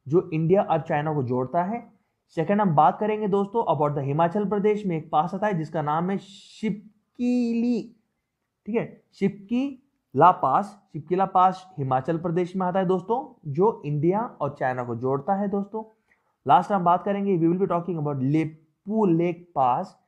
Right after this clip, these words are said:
लेपू लेक पास दोस्तों उत्तराखंड में आता है। तो ये तीनों इंपॉर्टेंट ट्रेडिंग पॉइंट्स हैं, ठीक है, और रिलीजियस पॉइंट of view से भी काफ़ी इंपॉर्टेंट है नथुला पास और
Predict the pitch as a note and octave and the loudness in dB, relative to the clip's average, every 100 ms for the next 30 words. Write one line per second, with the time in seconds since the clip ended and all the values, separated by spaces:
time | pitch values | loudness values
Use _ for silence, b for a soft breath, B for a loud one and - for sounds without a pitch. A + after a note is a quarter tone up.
0 | _ _ C#3 C#3+ G3 G#3+ A3+ G#3+ G3+ F#3+ | _ _ 0 2 4 2 2 2 0 0
1 | F3 E3+ G3 G3 - C#3+ D3 C#3+ C#3 D3 | 0 0 0 -2 -4 -8 0 0 0 -2
2 | D#3 C#3+ C3 A2+ A2 A2 A2+ C3+ C3 F3+ | 0 0 -2 -4 -4 -6 -4 -4 2 2
3 | F#3 F#3 F#3 G3 A3 F3 C#3+ E3 D#3 F3+ | 2 -2 -2 2 0 0 -2 0 0 0
4 | E3+ E3+ A#2+ C#3+ E3+ E3+ F#3 F#3+ G3+ A#3 | -2 -4 -2 -2 -2 -4 -4 -4 -6 -6
5 | B3+ - _ _ _ _ A#3 A3+ G3 b | -8 -14 _ _ _ _ -4 -2 -2 b
6 | b b - F3+ E3 E3 G3+ G#3+ A3+ - | b b 4 6 6 4 4 2 0 0
7 | F#3 F3+ F#3 F3+ E3+ G3 G#3 D3+ E3+ D3 | -2 0 2 2 2 -2 -2 0 0 0
8 | C#3+ C3+ D3+ C#3 C3 C3 D#3+ D#3+ E3+ F#3 | 0 0 0 -2 -2 -2 0 2 4 2
9 | F3+ E3 F#3+ A3+ - | 0 -2 -2 -2 -10